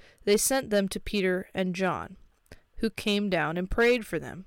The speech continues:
that they might receive the Holy Spirit.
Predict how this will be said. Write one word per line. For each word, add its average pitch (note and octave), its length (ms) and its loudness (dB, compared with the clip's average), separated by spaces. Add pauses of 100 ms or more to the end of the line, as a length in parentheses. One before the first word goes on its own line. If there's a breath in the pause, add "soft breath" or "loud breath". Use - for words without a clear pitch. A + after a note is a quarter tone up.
(280 soft breath)
that G3+ 140 -2
they G#3 140 4
might G3+ 240 2
receive F3 440 -2
the F#3 80 -2
Holy F3 240 -2
Spirit. - 560 0